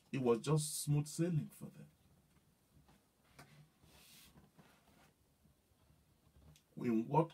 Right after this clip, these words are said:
of, what part of your life, if you really if your goal and my goal is to become better than we are right now, in what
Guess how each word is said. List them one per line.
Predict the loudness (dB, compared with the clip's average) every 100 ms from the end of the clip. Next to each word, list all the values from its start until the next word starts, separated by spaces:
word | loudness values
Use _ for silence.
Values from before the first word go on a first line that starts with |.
| -8
of, | -8 -8 -10
what | -2 2 2 0 _ -20 -6
part | -4 -4
of | -8 -10 -8
your | -6
life, | -4 -6 -8 -16 _ _ _ _ _ -20 _ _ _ _ _ _ _ _ _ -20 _ -6
if | -4 -2
you | 0 0 2
really | 2 4 0 -2 -8 _ -20 -14 -2
if | 0 2
your | 6 6 6 4
goal | 4 6 4 0
and | -2 0
my | 0 -4 -4 -8
goal | -2 0 0 -4 -8
is | -10 -8
to | -8
become | -6 -8 -2 0 0 0
better | -2 -2 -4 -6
than | -2 -2 -2 -4
we | -8 -8 -10
are | -8 -8 -14 -20 _ _ -8
right | -6 -6 -10
now, | -14 -16 -20 -20 -20 0
in | 6 8 8 4
what | 2